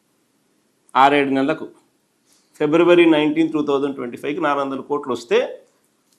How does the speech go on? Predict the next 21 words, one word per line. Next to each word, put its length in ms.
ఆ 120
నాలుగు 380
వందల 240
కోట్లు 380
చంద్రబాబు 680
నాయుడు 300
చేసిన 260
గొప్ప 180
పనికి 340
కేంద్రం 540
ఇచ్చింది 500
అని 160
చెప్పి 300
వీళ్ళు 280
క్రెడిట్ 340
చోరీకి 440
పా-, 280
పాడుబడుతూ, 580
ప-, 200
పాటుపడుతూ, 600
దానికి 320